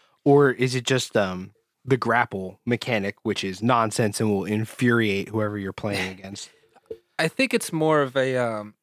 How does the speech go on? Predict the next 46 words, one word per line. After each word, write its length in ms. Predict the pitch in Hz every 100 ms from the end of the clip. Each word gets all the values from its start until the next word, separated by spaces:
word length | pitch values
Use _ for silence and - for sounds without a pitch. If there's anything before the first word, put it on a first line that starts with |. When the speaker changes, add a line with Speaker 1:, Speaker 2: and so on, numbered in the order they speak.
| _ 151
Speaker 2:
it 120 | 151
is 200 | 156 143
an 80 | 135
actual 360 | 131 - 131
combo 440 | - 135 131 135 135
breaker 340 | 143 143 151
because 300 | 135 151 139
there 120 | 139
are, 540 | 139 143 147 147 143 - _ _ _ _
I've, 260 | - 143 - - _ _
I've 220 | 143 143 139
never 260 | 135 139
been 180 | 127 120
really 240 | 120 117
good 200 | 101 104
with 160 | 117 120
them, 200 | 127 127
so 240 | 123 110
it's 300 | 104 101 _ _ -
hard 220 | 123 117
for 100 | 123
me 100 | 120
to 120 | 110 -
explain 460 | 123 - - 123 117
how 160 | 127
to 100 | 113
do 240 | 101 113 123
it. 180 | 139 _ _ _ _ _ _
Like, 200 | 139 131
you 60 | 156
can 260 | 190 196
be 140 | 175 170
in 80 | 139
a 20 |
combo 460 | - 151 151 139 127
and 140 | 127
there 120 | 131
will 200 | 127 143
be 440 | 135 139 131 123 120 _ _ _ _ _ _
a 80 | 131
move, 340 | 127 143 143 127
if 140 | -
you 60 | 131
can 100 | 110
time 320 | - 165 143
it, 160 | 110